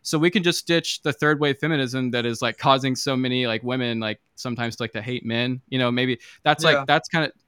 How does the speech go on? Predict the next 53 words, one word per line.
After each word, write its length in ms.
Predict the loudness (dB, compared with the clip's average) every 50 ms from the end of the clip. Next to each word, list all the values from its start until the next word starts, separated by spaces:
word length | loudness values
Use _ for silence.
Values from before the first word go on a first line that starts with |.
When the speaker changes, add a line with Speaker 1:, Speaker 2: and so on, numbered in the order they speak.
| _ 0
Speaker 1:
I'm 140 | 0 0 0
saying 280 | 2 2 2 2 2
that 140 | 0 0 2
that's 240 | 2 2 2 2 -2
kind 160 | -4 -2 -2
of, 100 | -2 -2
like, 180 | -2 -4 -4 -4
where 100 | -4 -4
we're 120 | -4 -4
trending 400 | -4 -4 -4 -4 -2 -2 -2 -2
now, 380 | 0 2 2 2 2 0 -4 _ _ _ _ _
because 180 | -6 -2 2 2
I 60 | 2
think 180 | 2 2 0 2
that 140 | 4 4 4
a 40 |
lot 280 | 4 4 6 6 6 6
of 140 | 4 0 -2
women 320 | -4 -2 -2 -2 -2 -2
actually 460 | -2 -2 -2 -4 -4 -6 -4 -4 -4
do 280 | -4 -2 -2 -2 -2 -2
kind 200 | -4 -4 -4 -4
of, 140 | -4 -4 -4
like, 260 | -4 -4 -4 -6 _ _ _ _ _ _ _ _ _ _ _ _ _ _ _ _
they 160 | -2 -2 -2
hate 240 | -2 -2 -4 -4 -2
mas-, 320 | -2 -2 -2 -2 -4 -8 -12 -14 _ _ _ _ -20 -20 _ -4
masquerading 600 | -2 -2 -2 -2 -2 -2 0 2 2 2 2 0
as 120 | -2 -4 -4
someone 320 | -4 -4 -2 -2 -2 -2
who, 100 | -2 -2
like, 240 | -2 -2 -4 -6 _ _ _ _ _ -16
hates 280 | -10 -6 -6 -6 -4 -4
men. 200 | -2 -2 -2 -2
Like, 140 | -4 -4 -4
I 60 | -4
think, 180 | -4 -4 -4 -4
I, 60 | -6
th-, 140 | -6 -6 -6
I 40 |
think 160 | -4 -4 -2 -2
a 60 | 0
lot 220 | 2 2 0 0
of 80 | 0 -2
women 260 | -4 -4 -4 -4 -6
truly 320 | -8 -8 -6 -4 -4 -4
do 320 | -4 -4 -4 -4 -6 -6 -10 _ _ _ _ _ _ _ _ -2
like 240 | -2 -2 0 0 -2
men 200 | -2 -2 -2 -2
or, 200 | -4 -4 -4 -4
or, 160 | -4 -4 -4 -4 -4
or 100 | -6 -6
see 420 | -6 -6 -4 -2 -2 -2 -4